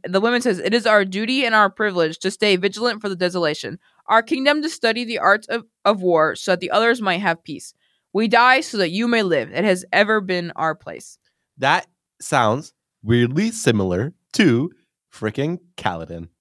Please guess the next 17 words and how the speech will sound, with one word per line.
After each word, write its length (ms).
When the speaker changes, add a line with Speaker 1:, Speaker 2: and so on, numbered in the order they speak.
Speaker 1:
Yeah, 280
Speaker 2:
Take, 280
Speaker 1:
seriously. 200
Speaker 2:
take 180
the 80
place 200
at 80
the 80
front. 320
It's 140
my 260
honor 320
to 120
die 280
for 180
you. 460
Speaker 1:
Yeah. 300